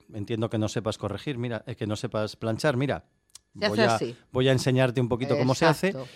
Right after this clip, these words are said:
Speaker 1: Y lo segundo es también tener la vocación de decir, "Voy a aprender a planchar porque forma parte de mis tareas domésticas". Luego haya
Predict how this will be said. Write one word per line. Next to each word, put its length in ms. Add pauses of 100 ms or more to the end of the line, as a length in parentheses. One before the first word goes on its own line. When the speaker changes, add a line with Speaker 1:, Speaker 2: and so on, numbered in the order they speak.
(140)
Speaker 1:
Y 100
lo 100
segundo 540
es 140
también 400
tener 320
la 80
vocación 640
de 60
decir, 200
"Voy 260
a 40
aprender 400
a 80
planchar 420
porque 240
forma 320
parte 300
de 100
mis 320
tareas 340
domésticas". 720 (300)
Luego 260
haya 380